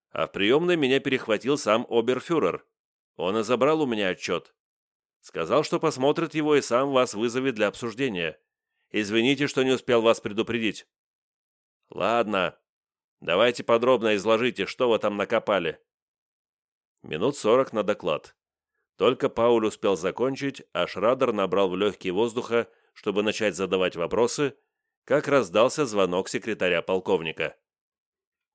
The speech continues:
"Пойдёмте, майор, нас оберфюрер вызывает". У приёмной Шелленберга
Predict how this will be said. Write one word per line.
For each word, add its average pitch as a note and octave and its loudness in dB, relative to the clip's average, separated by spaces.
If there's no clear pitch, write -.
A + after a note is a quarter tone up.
"Пойдёмте, A2+ 2
майор, F#2 -2
нас G#2+ 0
оберфюрер A#2 0
вызывает". E2 -4
У F2 -8
приёмной F#2+ 0
Шелленберга A#2 0